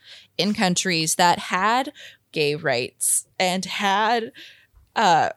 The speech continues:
racial equality rights and had, we were, we were raised that women should be allowed to control their bodies and that people should be seen as equal. Doesn't mean our, both of our countries don't have systemic racism also built into them. They definitely do.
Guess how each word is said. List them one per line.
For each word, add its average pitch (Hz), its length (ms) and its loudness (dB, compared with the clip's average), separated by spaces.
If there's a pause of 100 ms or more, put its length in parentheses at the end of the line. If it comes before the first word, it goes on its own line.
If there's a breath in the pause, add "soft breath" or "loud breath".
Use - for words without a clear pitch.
racial 180 500 -2 (340)
equality 185 600 4
rights 120 480 -2
and 151 280 -2
had, 214 560 2
we 226 180 -4
were, 247 240 -2
we 214 300 -6
were 262 160 -2 (180)
raised 226 500 0
that 202 160 2
women 202 280 0
should 202 180 -4
be 214 80 -8
allowed 175 300 2
to - 80 -14
control 190 420 -4
their 160 160 0
bodies 151 440 0
and 170 180 -6
that - 160 -2
people 196 260 -8
should - 300 -4
be 165 200 -6
seen 180 280 0
as 156 160 -2
equal. 151 360 -2 (260 loud breath)
Doesn't 226 180 2
mean 247 280 2
our, 214 180 4
both 202 280 2
of 196 80 -4
our 185 80 4
countries 190 340 -4
don't 180 180 -2
have 175 180 0
systemic 165 420 -2
racism 156 540 -4
also 165 280 -4
built 135 240 -6
into 170 220 -4
them. 123 220 -4
They 175 100 -2
definitely 175 520 0
do. 139 280 -4